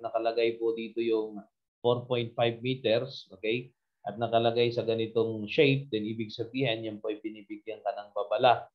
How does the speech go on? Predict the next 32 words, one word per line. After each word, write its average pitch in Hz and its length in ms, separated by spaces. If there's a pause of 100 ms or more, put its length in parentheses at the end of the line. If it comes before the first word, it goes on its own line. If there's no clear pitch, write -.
(260)
para 101 240
hindi 107 360
mo 107 120
idire-diretso 104 800
yung 104 100
sasakyan 120 560
mo, 107 80
baka 101 240
matanggal 101 600
po 104 120
yung 101 160
bubong. 113 480 (240)
Diba? 143 320 (400)
I've 127 160
also 156 320
intersecting 143 720
sign, 135 560 (240)
T 135 240
junctions, 139 800
school 110 240
bus 127 400
stop, - 320
crossing 113 480
ahead, 123 400 (400)
and 95 320
left 117 320 (180)
hairpin. 101 560 (160)
Okay, 110 160
so 135 160
those 165 160
are 147 320 (400)
some, 165 560